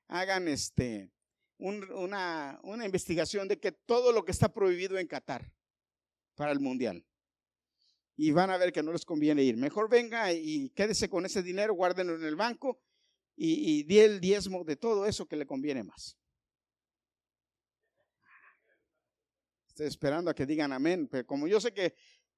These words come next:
a lo mejor nadie va a ir a Qatar, pero bueno, de cualquier manera. Al oír el rey, se enojó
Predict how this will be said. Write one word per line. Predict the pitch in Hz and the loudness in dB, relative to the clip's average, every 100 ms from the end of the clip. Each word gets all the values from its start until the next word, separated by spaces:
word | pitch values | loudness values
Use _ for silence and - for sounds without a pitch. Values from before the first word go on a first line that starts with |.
| _ | _
a | 135 139 | -8 -4
lo | 156 | 0
mejor | 170 196 | 2 4
nadie | 233 214 208 | 6 6 8
va | 190 | 8
a | |
ir | 190 214 | 6 6
a | 208 | 4
Qatar, | 185 147 214 196 - - | 0 -2 -6 -6 -14 -12
pero | 143 143 | -10 -4
bueno, | 180 139 - _ _ | -4 -4 -8 _ _
de | 113 110 | -16 -10
cualquier | 131 131 120 | -8 -8 -10
manera. | 104 82 _ _ _ _ _ _ _ _ _ _ - | -12 -16 _ _ _ _ _ _ _ _ _ _ 2
Al | 196 233 | 6 8
oír | 220 233 330 | 10 10 10
el | 359 330 277 | 10 6 10
rey, | 233 220 214 254 - | 12 12 10 2 -4
se | - - 220 | 6 10 10
enojó | 220 208 - 302 339 262 | 10 4 8 10 10 6